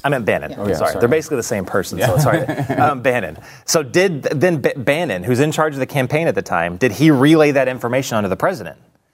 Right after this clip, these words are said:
Speaker 1: Now, if he did, what were the pre-, the president's already delivered some, uh, written responses to questions to, uh, Mueller.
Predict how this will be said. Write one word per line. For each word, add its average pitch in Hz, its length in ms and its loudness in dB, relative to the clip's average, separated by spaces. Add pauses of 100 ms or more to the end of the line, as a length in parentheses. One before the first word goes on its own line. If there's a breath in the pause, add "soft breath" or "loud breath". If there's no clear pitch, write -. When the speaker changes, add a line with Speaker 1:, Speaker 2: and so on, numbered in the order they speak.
(220)
Speaker 1:
Now, 123 100 0
if 123 100 -2
he 123 80 -2
did, 175 240 0
what 135 320 2
were 160 260 4
the 135 120 0
pre-, 139 180 -2
the 127 100 2
president's 175 400 -4
already 147 180 2
delivered 117 500 2
some, 101 280 0
uh, 95 240 4
written 101 240 2
responses 107 460 0
to - 80 -4
questions 98 460 -2
to, 104 300 4
uh, 92 120 4
Mueller. 92 360 0